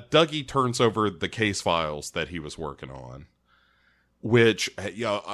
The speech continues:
as we discussed, have these childish scribbles all over 'em. And Mullins is going through 'em, and he's like, "What the, these, what are these, what am I supposed to make of this?" And the whole time, Dougie's just looking at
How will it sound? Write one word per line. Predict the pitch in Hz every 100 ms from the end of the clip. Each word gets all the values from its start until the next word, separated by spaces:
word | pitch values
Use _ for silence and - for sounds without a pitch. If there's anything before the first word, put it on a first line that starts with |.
| 104
as | 110 92 92
we | 90 85 -
discussed, | 98 - 190 131 107 -
have | 117 92
these | 107 101 -
childish | - - 90 92 98 -
scribbles | - 185 156 101 92
all | 87
over | 82 76 73 76
'em. | 80 _ _ _ _
And | 139 131
Mullins | 143 190 180 156
is | 123
going | 123 113 101
through | 107
'em, | 101
and | 95
he's | 95 95
like, | 90 - -
"What | 147 - -
the, | 104 - _
these, | 139 127 123 _ - - _
what | 113 170
are |
these, | 160 135 127 -
what | - 123
am | 170
I | 180
supposed | - 165 -
to |
make | 123 131 196
of | 95 76
this?" | 53 - - - - _ _ _ _ _ _ _ _ -
And | 143 135 135 135
the | 143
whole | 160 214
time, | 190 117
Dougie's | 123 139 110 -
just | 101 -
looking | 107 104 107
at | 95